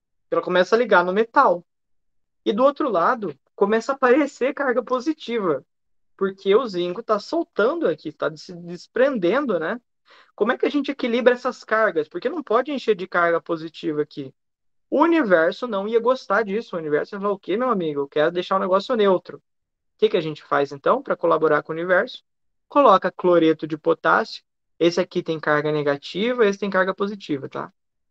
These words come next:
Então, o que ocorre? Começa a encher de cloro negativo aqui, pra neutralizar essa carga. E aqui a carga positiva tá sumindo. Começa a aparecer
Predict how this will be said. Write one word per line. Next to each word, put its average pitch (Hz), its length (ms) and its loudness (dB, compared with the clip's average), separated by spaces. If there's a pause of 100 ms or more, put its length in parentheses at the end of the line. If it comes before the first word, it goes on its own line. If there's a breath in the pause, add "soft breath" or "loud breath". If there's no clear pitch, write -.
(180)
Então, 180 140 -2
o 180 40 -4
que 185 80 -2
ocorre? 135 420 -4 (420 soft breath)
Começa 208 380 2
a - 20 4
encher 226 220 2
de 226 120 -2
cloro 208 460 6
negativo 214 840 -2
aqui, 127 380 -8 (420)
pra 147 200 4
neutralizar 175 760 2
essa 180 240 -4
carga. 143 480 0 (680 soft breath)
E 208 100 6
aqui 254 320 0
a 220 40 2
carga 208 320 2
positiva 190 400 -4
tá 185 120 -4
sumindo. 165 560 -8 (440)
Começa 156 340 0
a - 20 4
aparecer 180 500 2